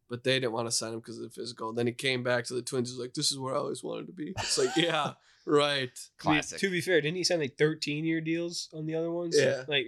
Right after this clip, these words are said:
Speaker 3: or not, maybe not thirteen, but way longer.
Speaker 1: It is six, but it can be up to ten with the Twins or something.
Speaker 3: Baseball's weird.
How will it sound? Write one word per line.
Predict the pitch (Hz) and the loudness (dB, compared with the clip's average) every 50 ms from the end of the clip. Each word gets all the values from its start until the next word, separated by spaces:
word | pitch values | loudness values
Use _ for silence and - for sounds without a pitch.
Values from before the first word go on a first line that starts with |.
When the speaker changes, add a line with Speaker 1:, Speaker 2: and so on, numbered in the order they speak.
| 139 151 | 0 2
Speaker 3:
or | 156 147 135 | 4 4 4
not, | 135 127 117 113 110 | 4 0 -2 -2 -4
maybe | 135 131 120 117 | -4 -4 -4 -4
not | 113 113 | -6 -8
thirteen, | - 135 123 117 - 135 123 | -6 -8 -8 -6 -6 -8 -8
but | 120 117 | -8 -6
way | 127 131 127 123 | -6 -6 -6 -4
longer. | 120 120 127 135 131 151 151 - _ _ _ _ _ _ - - | -6 -6 -6 -6 -6 -6 -8 -8 _ _ _ _ _ _ 0 2
Speaker 1:
It | 139 143 | 4 6
is | 147 131 - | 6 6 4
six, | - - - - 156 160 151 - - | 4 2 2 2 4 2 2 2 -2
but | - 139 131 | 0 2 0
it | 120 131 | 2 2
can | - 135 131 123 120 | 2 0 0 2 0
be | 117 113 | -2 -6
up | 110 - - | -6 -8 -12
to | - - | -12 -10
ten | - - 110 113 98 | -10 -12 -10 -10 -12
with | 92 - _ | -14 -16 _
the | - - | -20 -20
Twins | _ - - 123 117 123 127 | _ -14 -12 -12 -12 -12 -12
or | 117 | -14
something. | 120 - 107 113 120 - - 127 _ _ _ _ _ _ _ _ _ _ _ _ _ _ _ _ _ _ _ _ _ _ _ _ _ _ _ _ _ | -16 -16 -16 -16 -16 -18 -20 -20 _ _ _ _ _ _ _ _ _ _ _ _ _ _ _ _ _ _ _ _ _ _ _ _ _ _ _ _ _
Speaker 3:
Baseball's | - 110 - - - 101 113 - | -6 -4 -4 -4 -6 -8 -12 -12
weird. | 117 110 113 120 | -14 -14 -16 -18